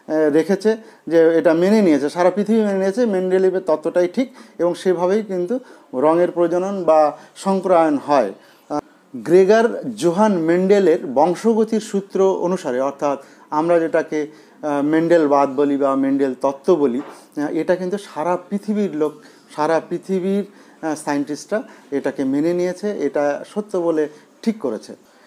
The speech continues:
একটি কালো রঙের, অর্থাৎ বিশুদ্ধ কালো রঙের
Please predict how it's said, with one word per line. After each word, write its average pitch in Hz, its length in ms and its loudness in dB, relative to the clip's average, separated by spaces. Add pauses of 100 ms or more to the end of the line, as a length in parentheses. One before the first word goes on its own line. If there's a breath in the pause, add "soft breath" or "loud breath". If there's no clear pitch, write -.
(120 soft breath)
একটি 180 240 0
কালো 180 400 4
রঙের, 170 320 2 (140)
অর্থাৎ 165 440 -2
বিশুদ্ধ 208 680 0
কালো 170 300 4
রঙের 151 300 2